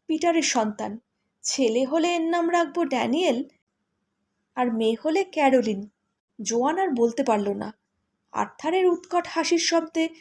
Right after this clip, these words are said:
মাঝপথে থেমে গেল। দেয়ালে একটা কোট টাঙানো ছিল। হাসতে হাসতে আর্থার পকেট থেকে একটা খাম বের করল। তারপর সেই খাম খুলে একটা কাগজ বের করে চেঁচিয়ে উঠল, "দেখো,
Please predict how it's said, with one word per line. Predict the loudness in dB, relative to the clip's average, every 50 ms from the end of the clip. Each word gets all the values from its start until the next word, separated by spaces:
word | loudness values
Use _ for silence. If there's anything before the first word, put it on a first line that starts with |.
| -20 _ _ -2
মাঝপথে | 0 0 0 0 -2 -4 -4 -4 -4 -6
থেমে | -4 -2 -2 -2 -2
গেল। | -2 -4 -4 -6 -6 -10 -12 _ _ _ _ _ _ _ _ _ _ _ _ _ _ _ _ _ _ -8
দেয়ালে | -4 0 2 4 4 4 4
একটা | 2 2 0 -2 -4 -4 -6 -6
কোট | -4 -2 -2 -2 -4 _
টাঙানো | -4 -2 -2 0 0 0 -2
ছিল। | -2 -4 -6 -6 -8 -10 -12 -14 _ _ _ _ _ _ _
হাসতে | -8 -6 -4 -4 -4 -6 -4 -2 0
হাসতে | 0 0 0 -2 -2 0 2
আর্থার | 2 2 0 -2 -4 -4 -2 0 0 0 -2 -6 _ _ _ _ _ -4
পকেট | -4 -2 -2 -4 -6 -6 -8
থেকে | -8 -6 -2 0
একটা | 0 0 0 -4 -6 -6
খাম | -6 -4 -2 0 2 2 4
বের | 4 2 2 0
করল। | -2 -6 -6 -6 -8 -10 -12 -12 _ _ _ _ _ _ _ _ _ _
তারপর | -2 0 0 0 0 -2 -2
সেই | -2 -2 -2 -4
খাম | -4 -8 -8 -4 -2 -2 -2 -2 -4
খুলে | -2 0 2 2 2 2 0 -4 _ _ _ _ _ -14
একটা | -12 -8 -8 -8
কাগজ | -8 -4 -4 -2 -2 -2 -2 -4 -6 -4 -4
বের | -2 -2 -2 -2 -4
করে | -2 -2 -2 -2
চেঁচিয়ে | -2 -2 0 0 0 0 0 0 0
উঠল, | 0 -2 -6 -8 -6 -6 -6 -8 -12 _ _ _ _ _ _ _ -20 -20 _ _ _ _ -16
"দেখো, | -4 0 0 0 0 0 -2 -4 -4 -4